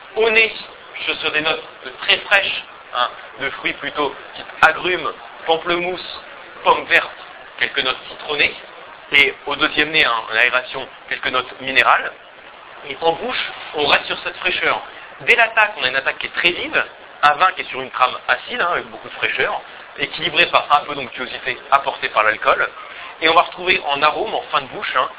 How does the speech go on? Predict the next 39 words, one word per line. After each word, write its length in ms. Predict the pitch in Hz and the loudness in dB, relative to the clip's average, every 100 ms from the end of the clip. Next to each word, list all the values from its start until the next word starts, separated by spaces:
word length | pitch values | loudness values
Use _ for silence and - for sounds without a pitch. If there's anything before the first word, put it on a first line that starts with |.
| - - - | -16 -16 2
ces 100 | 127 | 4
arômes 240 | 135 180 | 4 2
de, 180 | 123 98 - - 113 | -2 -4 -8 -18 -18
donc, 100 | 107 - | -18 -8
pommes 180 | 139 - | -6 -2
vertes, 200 | 127 139 123 | -2 -2 -6
hein, 60 | - | -12
si 60 | 104 | -14
vous 80 | 104 | -8
me 40 | |
parlez 180 | 113 113 | -6 -6
de 80 | - | -10
citron, 260 | - 127 | -16 -16
pamplemousse, 400 | 110 98 113 123 113 101 90 - - | -14 -14 -12 -8 -6 -6 -8 -12 -12
c'est 100 | 123 | -2
bien, 140 | 131 135 | 0 0
on 60 | 117 | -4
est 40 | |
vraiment 240 | 120 131 | -4 -6
sur 120 | - 117 | -8 -12
cette 140 | 113 | -12
fraîcheur 440 | - 143 - 165 - | -8 -6 -2 -2 -2
qui 120 | 123 | -8
persiste 640 | - 123 - 143 - 113 | -6 -6 -6 -12 -6 -4
quelques 260 | 123 - 120 | -4 -6 -8
secondes 200 | - 123 | -6 -2
en 80 | 113 | -2
bouche 300 | 113 - - - - - | -4 -8 -8 -12 -4 -2
avant 200 | 120 123 | 0 -2
de 40 | |
décliner. 320 | 113 - 90 - - - - - - - - - - - - - - | -4 -6 -10 -12 -18 -20 -20 -18 -18 -18 -18 -18 -18 -18 -18 -10 6
Ça 80 | 170 | 8
va 100 | 226 | 8
les 100 | 214 | 2
sensations 420 | 202 202 202 208 | -2 -2 -2 -4
que 140 | 196 | 0
vous 60 | 180 | 2
avez, 140 | 180 | 4
hein, 120 | 202 | 2